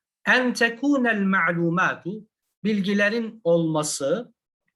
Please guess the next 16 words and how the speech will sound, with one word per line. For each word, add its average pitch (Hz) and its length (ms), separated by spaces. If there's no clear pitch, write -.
elleti 220 440
yutlabu 220 760
minat 208 400
tifli, 127 440
çocuktan 226 920
istenen, 156 840
elleti 196 800
yutlabu 190 880
istenen, 165 880
talep 196 400
edilen 127 340
minat 156 440
tifli, 220 560
ne 233 160
isteniyor? 220 720
Taallumuha, 202 1300